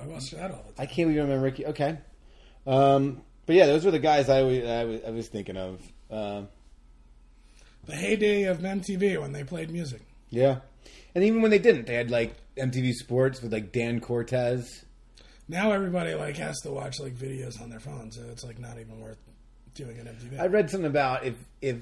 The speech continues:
Speaker 2: YouTube didn't exist, they were saying that, like, the amount of piracy would go up, like, like, thousands of percentage.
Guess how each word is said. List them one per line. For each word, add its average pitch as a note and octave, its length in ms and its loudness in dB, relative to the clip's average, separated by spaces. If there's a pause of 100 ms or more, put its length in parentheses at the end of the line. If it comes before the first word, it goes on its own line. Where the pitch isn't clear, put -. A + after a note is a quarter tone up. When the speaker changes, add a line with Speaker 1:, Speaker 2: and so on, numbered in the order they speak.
(120)
Speaker 2:
YouTube C#3 560 -2
didn't B2+ 220 2
exist, A2 760 -4
they A2+ 200 -4
were G#2+ 100 -4
saying A2+ 420 -4
that, G2 300 -8 (300)
like, F#2+ 340 -10 (1300)
the B2 140 -4
amount A#2+ 340 0
of G#2 120 -12
piracy A2 640 -6
would F#2 160 -14
go F#2+ 240 -6
up, F#2 260 -10
like, F2+ 460 -14 (1120)
like, F#2 240 -16
thousands G2 460 -8
of F2+ 160 -18
percentage. G#2 720 -12